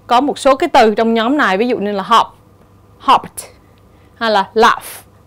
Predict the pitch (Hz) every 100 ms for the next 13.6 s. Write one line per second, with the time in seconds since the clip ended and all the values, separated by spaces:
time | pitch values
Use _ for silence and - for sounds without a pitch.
0 | - 226 208 - - - _ _ _ _
1 | _ _ - 262 - - - - _ _
2 | _ - 277 - - - - _ _ _
3 | _ _ _ _ 220 240 - - - -
4 | - _ - 233 262 - - - - _
5 | _ _ _ _ _ - 247 - - -
6 | _ _ _ _ 226 247 - - - -
7 | _ _ _ _ _ _ - 226 208 208
8 | 233 226 - - - _ _ _ 220 214
9 | - - - _ _ _ _ _ _ _
10 | - 220 214 226 226 254 285 285 226 220
11 | 214 117 202 262 247 220 196 185 240 247
12 | 233 277 370 - - _ - 226 226 233
13 | 214 220 220 269 254